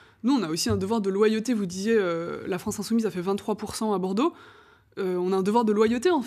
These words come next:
aussi envers ces gens qui ont voté pour, euh, qu'il y ait un véritable changement, pour que les choses bougent. Euh, aujourd'hui, la réalité, enfin, le constat qu'on fait, c'est qu'on peut plus habiter à Bordeaux.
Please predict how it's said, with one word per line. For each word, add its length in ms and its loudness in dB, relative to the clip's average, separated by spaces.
aussi 220 -2
envers 200 -2
ces 120 -2
gens 160 0
qui 140 -6
ont 80 -2
voté 280 -2
pour, 300 -6
euh, 60 -4
qu'il 140 -4
y 40 -2
ait 20 -2
un 40 -4
véritable 420 0
changement, 460 0
pour 160 -10
que 80 0
les 100 0
choses 280 -4
bougent. 360 2
Euh, 300 -2
aujourd'hui, 380 0
la 120 2
réalité, 340 -2
enfin, 180 -8
le 100 -2
constat 280 -4
qu'on 120 -6
fait, 120 -8
c'est 200 -8
qu'on 420 -10
peut 120 -6
plus 260 -2
habiter 280 -4
à 60 -4
Bordeaux. 280 -10